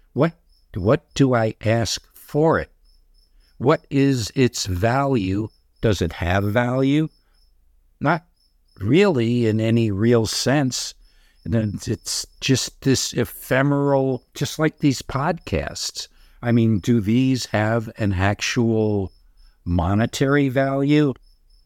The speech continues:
Um, th-, th-, these, that, I mean, now I'm just driveling and positing questions, but that's, seems to be what I'm doing.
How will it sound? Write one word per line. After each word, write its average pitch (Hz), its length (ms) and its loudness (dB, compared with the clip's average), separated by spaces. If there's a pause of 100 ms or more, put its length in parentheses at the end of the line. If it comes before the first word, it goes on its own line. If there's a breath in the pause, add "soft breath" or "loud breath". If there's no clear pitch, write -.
(680)
Um, 113 400 4 (1800)
th-, 143 120 2 (120)
th-, 151 160 0
these, 165 600 2
that, 120 240 0
I 120 80 2
mean, 113 220 6
now 113 220 2
I'm 95 140 2
just 87 280 -2
driveling 101 520 2
and 87 320 -2
positing 98 640 0
questions, 92 880 -4 (600)
but 113 220 2 (480)
that's, - 480 0 (400)
seems 160 420 2
to - 80 -4
be 123 160 4
what 117 200 2
I'm 107 160 2
doing. 113 380 0